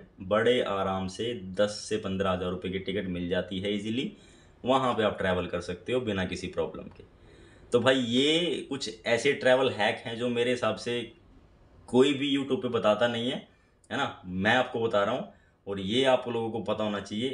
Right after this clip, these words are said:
इसी के साथ आप travel कर सकते हो, बाकी तो मेरे हिसाब से कुछ ऐसी चीज़ है नहीं जिससे आप travel कर पाओ, आपको boarding तो मना होगी ही होगी।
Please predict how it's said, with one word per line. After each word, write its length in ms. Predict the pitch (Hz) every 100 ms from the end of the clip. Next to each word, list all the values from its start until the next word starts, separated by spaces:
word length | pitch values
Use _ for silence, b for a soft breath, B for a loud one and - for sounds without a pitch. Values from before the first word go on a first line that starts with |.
| -
इसी 260 | 123 123 151
के 140 | 151
साथ 260 | 147 127 127
आप 140 | 117 -
travel 300 | 110 104 98
कर 120 | 98
सकते 320 | 92 95 -
हो, 220 | 139 151 B B B
बाकी 260 | 101 110 127
तो 100 | 123
मेरे 140 | 120
हिसाब 180 | 113 107
से 160 | - 110
कुछ 360 | - 117 -
ऐसी 340 | 107 104 110 107
चीज़ 240 | 107 107
है 180 | 101 104
नहीं 180 | 104 120
जिससे 240 | 117 110
आप 120 | 101 -
travel 280 | 95 95 92
कर 120 | 95
पाओ, 320 | 104 120 - B -
आपको 240 | 98 120
boarding 360 | 107 107 104 101
तो 100 | 95
मना 200 | 92 127
होगी 400 | 127 92 85 90
ही 160 | 101 107
होगी। 340 | 95 82 78